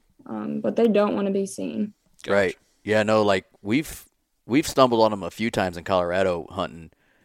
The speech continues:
Speaker 1: Mm-hmm.
Speaker 3: And it
Speaker 2: They
Speaker 3: literally, it's like, "Holy shit, there's a bear twenty yards from me." Sleeping under
Speaker 1: Oh
Speaker 3: a
Speaker 1: my
Speaker 3: tree,
Speaker 1: God.
Speaker 3: and I'm like, "I'm glad I didn't step on that damn thing," or
Speaker 2: Yeah.
Speaker 3: whatever.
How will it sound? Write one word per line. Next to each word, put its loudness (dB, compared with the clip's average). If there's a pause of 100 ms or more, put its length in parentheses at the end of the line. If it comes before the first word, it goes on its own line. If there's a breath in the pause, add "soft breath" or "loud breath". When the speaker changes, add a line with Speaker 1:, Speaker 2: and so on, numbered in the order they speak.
(380)
Speaker 1:
Mm-hmm. 4
Speaker 3:
And 2
it 6
Speaker 2:
They 0
Speaker 3:
literally, 6
it's 2
like, 2
"Holy 4
shit, 0
there's 2
a 2
bear 8 (360 soft breath)
twenty 2
yards 4
from 2
me." -4 (560)
Sleeping 2
under 8
Speaker 1:
Oh 10
Speaker 3:
a 8
Speaker 1:
my 0
Speaker 3:
tree, 4
Speaker 1:
God. 2
Speaker 3:
and 0
I'm 0
like, 4
"I'm 2
glad 4
I 4
didn't 0
step 2
on 0
that -4
damn -4
thing," -2
or -2
Speaker 2:
Yeah. -2
Speaker 3:
whatever. 0